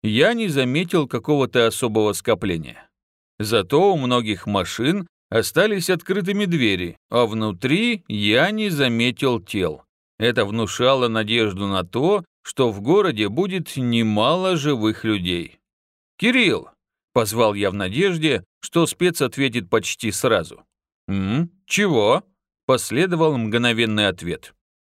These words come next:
«У вас уже проблемы?» «Нет, пока только вопросы». Володя замедлился до предела, выруливая между препятствиями,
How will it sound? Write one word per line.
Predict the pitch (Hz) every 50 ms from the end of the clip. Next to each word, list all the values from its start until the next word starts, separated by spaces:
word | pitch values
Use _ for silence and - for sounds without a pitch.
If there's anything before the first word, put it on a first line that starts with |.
| _ _ _ _ _
«У | - 107 110
вас | 120 135 127 - -
уже | 143 120 127 135
проблемы?» | 107 85 117 110 101 95 101 117 151 208 240 233 170 104 - - _ _ _ _ _ _ _ _ _ _ _ _ _
«Нет, | - 127 190 254 262 214 139 101 87 - - -
пока | _ 123 117 117 - - 202 233 240
только | 233 - 220 214 214 196 175 202 196
вопросы». | 180 180 165 - - 117 110 98 85 - - 80 78 98 - _ _ _ _ _ _ _ _ _ _ _ _ _ _ _ _
Володя | - 95 92 101 104 127 190 226 226 196 165 147 123
замедлился | 113 113 123 120 135 160 170 165 170 180 180 165 - - 185
до | 170 170 190
предела, | 165 - 202 226 196 175 156 131 113 101 98 95 92
выруливая | 92 98 113 110 107 113 156 196 208 190 185 165 151 147 147 143 135
между | 127 127 131 127 113 107 117 113
препятствиями, | 87 139 131 123 90 120 101 92 - - - 104 95 90 87 85 87 87 - -